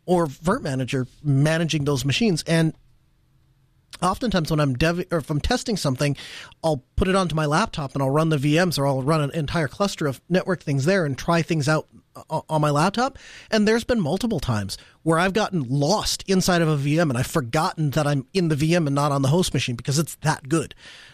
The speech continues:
Um, you know, if it's running locally and all those things. So I, I might suggest maybe having a little bit of patience with Virt Manager, and, uh, I'll keep my eye out for a tutorial. But like Steve said, you're gonna have a hard time finding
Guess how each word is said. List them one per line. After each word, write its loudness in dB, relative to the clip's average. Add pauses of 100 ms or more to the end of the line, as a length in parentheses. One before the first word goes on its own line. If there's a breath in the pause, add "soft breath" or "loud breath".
(120)
Um, -4 (120)
you 0
know, 2
if -4
it's -2
running 0
locally 0
and -4
all -6
those -8
things. -10 (360 soft breath)
So -2
I, -10
I 0
might 2
suggest 0
maybe 2
having 0
a 0
little 2
bit -2
of -8
patience 0
with 0
Virt 0
Manager, 0 (360 soft breath)
and, 2
uh, 0
I'll -2
keep -4
my 0
eye 2
out -2
for 0
a 2
tutorial. 2
But -2
like 0
Steve -2
said, -2
you're -4
gonna 2
have 2
a 0
hard 0
time 2
finding 2